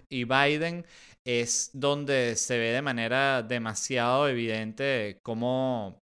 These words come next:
cada tendencia ve a su líder como lo máximo y ve al otro como un imbécil que no entiende cómo alguien lo puede seguir, en fin.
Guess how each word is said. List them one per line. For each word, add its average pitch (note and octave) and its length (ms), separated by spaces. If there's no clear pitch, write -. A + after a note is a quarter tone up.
cada B2 420
tendencia B2 960
ve G#2+ 360
a B2+ 220
su A#2+ 220
líder G#2+ 400
como A#2+ 260
lo G2+ 120
máximo C3 720
y G#2 380
ve G#2 140
al G#2 120
otro A#2+ 300
como A#2+ 180
un G#2 60
imbécil A#2+ 640
que A2+ 180
no G#2 200
entiende A2+ 520
cómo A#2 240
alguien A#2+ 220
lo A2 120
puede A2 180
seguir, A#2+ 400
en A2 140
fin. G#2+ 320